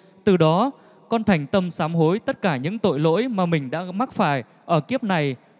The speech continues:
và có thể đã mắc trong những kiếp trước. Nhờ những phần quán chiếu về nhân quả của cô chủ nhiệm hướng dẫn,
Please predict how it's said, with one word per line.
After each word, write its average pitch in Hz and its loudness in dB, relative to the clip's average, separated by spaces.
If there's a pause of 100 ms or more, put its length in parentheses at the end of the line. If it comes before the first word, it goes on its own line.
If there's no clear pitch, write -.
và 170 0
có 208 -4
thể 190 -2
đã 147 -6
mắc 240 -2
trong 151 -4
những 175 -8
kiếp 214 -2
trước. 254 2 (640)
Nhờ 175 4
những 180 -2
phần 160 0
quán 165 -4
chiếu 170 -2
về 196 -2
nhân 185 -4
quả 147 -2
của 123 -6
cô 190 0
chủ 151 2
nhiệm 143 -4
hướng 156 2
dẫn, 208 0